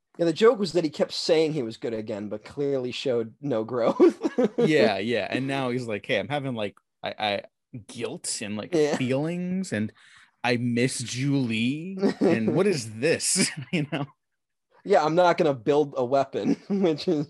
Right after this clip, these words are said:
Speaker 1: that's a lot of growth for a guy like him.
Speaker 2: Yeah, yeah.
Speaker 1: He learned more than fucking Tony Stark did over, <laughs> like, five movies.
Speaker 2: Oh, God, yeah.
Speaker 1: <laughs>
Speaker 2: Whoa.
Speaker 1: Yeah.
Speaker 2: That's too bad.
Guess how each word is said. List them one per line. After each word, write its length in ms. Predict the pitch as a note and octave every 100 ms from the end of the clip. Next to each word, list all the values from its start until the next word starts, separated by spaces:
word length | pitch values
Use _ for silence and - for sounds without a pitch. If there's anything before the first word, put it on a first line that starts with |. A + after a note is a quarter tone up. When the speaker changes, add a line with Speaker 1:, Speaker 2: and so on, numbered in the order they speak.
| -
Speaker 1:
that's 260 | E3 E3 -
a 60 |
lot 220 | D3 C#3+ C#3+
of 60 |
growth 300 | B2+ C#3+ C#3
for 140 | - A#2
a 60 |
guy 180 | G#2+ G2+
like 240 | F#2+ F2+ G#2
him. 340 | G2 G#2 C4+ _ _ _ _ _
Speaker 2:
Yeah, 380 | B2+ B2+ B2+ G#2+
yeah. 400 | G2+ A2 G2+ F#2+
Speaker 1:
He 80 | A3+
learned 320 | D4 D#4 A3
more 240 | A3+ A#3+
than 140 | G#3+ F3+
fucking 320 | G3+ F3 E3+
Tony 280 | F#3 F3 E3
Stark 360 | - D3+ D#3 D#3
did 180 | C3 A2+
over, 420 | A#2 A#2+ - C3
<laughs> 20 |
like, 320 | B2 - - - -
five 300 | A3 C#3 C3+
movies. 760 | C#3 D3+ - G#2+ - - _ _ _ _ _ C3+
Speaker 2:
Oh, 120 | A2
God, 440 | - A2 C3 A#2+ G2+
yeah. 440 | G#2 A#2+ A#2 G2 F#2+ _ _ _ _ _
Speaker 1:
<laughs> 640 | - - E3 D#3 - - -
Speaker 2:
Whoa. 680 | A#2+ C3 C3+ B2 G#2+ G2 G#2+ - _ _ _ -
Speaker 1:
Yeah. 400 | C#3+ F#3 G2+ G2 - _ _ _ _ _ _ _ _ _ _ -
Speaker 2:
That's 180 | - -
too 120 | G#3
bad. 260 | D#3 B2